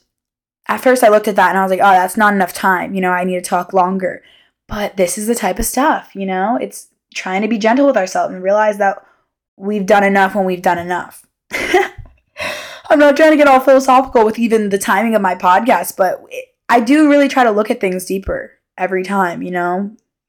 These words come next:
What's, how am I thinking? How am I feeling? And I encourage you guys to also do that for yourselves, to just question yourself, you know? Why, why do I think nineteen minutes is not enough time to talk,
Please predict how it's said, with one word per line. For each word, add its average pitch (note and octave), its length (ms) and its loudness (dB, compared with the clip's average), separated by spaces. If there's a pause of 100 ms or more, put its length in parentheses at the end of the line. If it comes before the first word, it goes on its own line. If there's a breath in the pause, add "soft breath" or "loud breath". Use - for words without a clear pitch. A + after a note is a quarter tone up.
(100)
What's, G3+ 400 0 (260 loud breath)
how A3 180 2
am A#3 100 4
I A3 100 4
thinking? G#3 340 -2
How G3+ 120 2
am F#3+ 80 2
I F#3 120 0
feeling? F#3 520 -4
And F3 200 -12
I F#3 380 -2
encourage G3+ 680 0
you G3 140 -8
guys F#3+ 300 0
to - 80 -4
also F3 580 0 (160)
do G3 160 -6
that F3+ 200 0
for F#3 80 -4
yourselves, E3+ 640 -6 (320 soft breath)
to A3 120 -4
just G3+ 260 -4
question A#3+ 400 -2
yourself, - 420 -8 (160)
you G3 100 -12
know? F#3 300 -6 (320)
Why, A3+ 800 2
why A3+ 220 2
do C#4+ 80 4
I C#4 120 4
think C4+ 220 2
nineteen A#3+ 480 0
minutes A3+ 320 0
is G#3 100 -8
not G3+ 220 2
enough G3 220 -2
time G3 240 -2
to F#3 60 -4
talk, - 480 -8